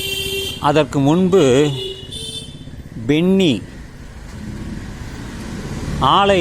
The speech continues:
இருந்தது. அது பிரிட்டிஷ்காரர்கள் உண்டாக்கிய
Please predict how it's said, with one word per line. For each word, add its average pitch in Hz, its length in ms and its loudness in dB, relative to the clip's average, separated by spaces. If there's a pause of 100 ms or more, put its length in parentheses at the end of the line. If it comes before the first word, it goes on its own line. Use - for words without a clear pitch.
இருந்தது. 117 420 4 (3000)
அது 156 220 4
பிரிட்டிஷ்காரர்கள் 165 880 4 (1300)
உண்டாக்கிய 151 580 4